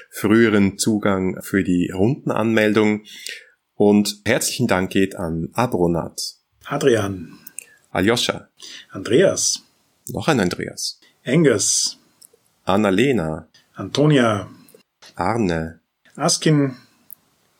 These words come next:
Speaker 1: Boni.
Speaker 2: B P G.
Speaker 1: Christian.
Speaker 2: Nochmal Christian.
Speaker 1: Christopher.
Speaker 2: Clemens.
Speaker 1: Konrad.
Speaker 2: Daniel.
Speaker 1: Dominik.
Speaker 2: Eike.
Speaker 1: Hein.
Speaker 2: Elias.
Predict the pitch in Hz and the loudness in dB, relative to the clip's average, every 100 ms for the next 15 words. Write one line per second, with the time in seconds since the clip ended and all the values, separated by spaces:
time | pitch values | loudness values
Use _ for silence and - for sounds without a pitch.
0 | - 117 151 147 143 _ _ _ _ _ | 0 2 2 0 -4 _ _ _ _ _
1 | - _ - 156 156 156 160 147 143 - | -20 _ -6 -2 0 2 4 6 4 0
2 | - - - _ _ _ _ _ _ - | -10 -20 -20 _ _ _ _ _ _ -2
3 | 117 - 139 131 127 127 127 - 101 127 | -2 2 0 0 -2 -6 -10 -10 -4 0
4 | 131 135 123 120 113 110 113 - - - | 2 2 0 0 -2 -2 -8 -12 -20 -20
5 | - - - _ - - 113 - - 101 | -20 -20 -20 _ -6 0 0 0 0 -2
6 | 101 - - - - 180 131 101 98 - | -4 -14 -20 -10 -2 0 2 0 -2 -4
7 | - - - _ _ _ - 170 110 85 | -4 -8 -20 _ _ _ 0 2 2 2
8 | 82 - - 117 113 117 110 107 107 101 | 0 -8 -8 -4 -2 0 0 0 0 -2
9 | 92 _ _ - 113 127 98 82 - - | -8 _ _ 0 2 2 0 -2 -8 -20
10 | _ - 175 165 151 123 110 101 - - | _ -2 -2 2 2 4 2 -2 -6 -16
11 | - _ _ _ _ - 131 117 82 76 | -20 _ _ _ _ -2 0 0 -4 -8
12 | _ _ _ _ _ _ _ _ - 131 | _ _ _ _ _ _ _ _ -4 0
13 | 196 139 110 101 - - - | 2 2 2 -2 -2 -4 -6